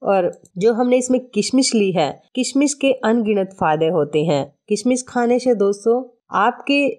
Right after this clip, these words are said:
शरीर में खून की कमी दूर होती है, खून साफ होता है, बहुत ही बढ़िया है आपकी हेल्थ के लिए। जो हमने बादाम लिए हैं ना, बादाम हमारे स्वास्थ्य को बरकरार रखता है, पाचन को भी मजबूत करता है,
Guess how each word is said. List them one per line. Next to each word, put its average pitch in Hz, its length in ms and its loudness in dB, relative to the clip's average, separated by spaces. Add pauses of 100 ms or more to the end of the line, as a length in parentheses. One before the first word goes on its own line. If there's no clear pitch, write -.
शरीर 226 360 0
में 226 180 2
खून 190 320 -2
की 190 140 -4
कमी 196 320 0 (240)
दूर 185 280 0
होती 165 360 0
है, 156 300 0
खून 208 280 -2
साफ 208 420 -2
होता 214 300 0
है, 233 200 0 (240)
बहुत 247 340 -2
ही 294 140 2
बढ़िया 170 380 0
है 165 120 -2
आपकी 170 560 -4 (120)
हेल्थ 156 280 -4
के 151 120 0
लिए। 147 300 0 (300)
जो 233 140 2
हमने 254 220 0
बादाम 214 380 0
लिए 233 220 0
हैं 214 120 -2
ना, 226 140 0
बादाम 208 500 0
हमारे 214 260 2
स्वास्थ्य 190 460 -2
को 247 200 -2
बरकरार 175 500 -2
रखता 151 400 -2
है, 139 220 -2 (240)
पाचन 165 360 -2
को 277 140 0
भी 269 100 0
मजबूत 233 420 0
करता 214 420 0
है, 196 240 0